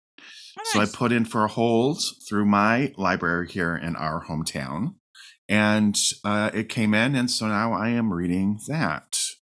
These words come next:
Speaker 2: But it's, like,
Speaker 1: Nice.
Speaker 2: super old, and I just feel like it has cooties. But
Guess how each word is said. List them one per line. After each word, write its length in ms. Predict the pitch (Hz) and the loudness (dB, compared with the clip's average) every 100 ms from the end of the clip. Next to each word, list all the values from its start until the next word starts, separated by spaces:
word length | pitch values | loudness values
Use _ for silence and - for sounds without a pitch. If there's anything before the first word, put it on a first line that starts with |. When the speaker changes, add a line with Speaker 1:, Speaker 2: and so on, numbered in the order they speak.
| _ _ _ _ 330 381 | _ _ _ _ -12 -6
Speaker 2:
But 80 | 202 | -2
it's, 160 | 98 - | 0 0
like, 140 | 95 | 0
Speaker 1:
Nice. 80 | - | 0
Speaker 2:
super 300 | - 92 98 | 0 -2 -4
old, 240 | 80 80 82 | -2 -2 -2
and 100 | 78 | -4
I 60 | |
just 240 | 76 80 - | -4 -4 -4
feel 180 | 90 82 | -2 -2
like 480 | 78 76 - - - _ _ _ _ _ - | -4 -6 -10 -16 -18 _ _ _ _ _ -6
it 200 | 123 - - | -6 -6 -8
has 400 | 131 120 117 - | -4 -2 -2 -6
cooties. 1300 | - 92 107 107 120 110 87 69 50 - - - - - _ _ _ - - - - - - | -4 -4 -4 -4 -4 -6 -6 -8 -8 -6 -2 -4 -6 -12 _ _ _ -20 -20 -20 -12 -10 -2
But 560 | - 320 - 294 294 | 2 2 2 0 0